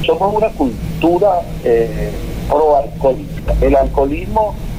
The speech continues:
hoy por hoy es la enfermedad más prevalente en medicina.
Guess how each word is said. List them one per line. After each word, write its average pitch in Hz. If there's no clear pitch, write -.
hoy 147
por 160
hoy 151
es 123
la 143
enfermedad 117
más -
prevalente 123
en 151
medicina. 123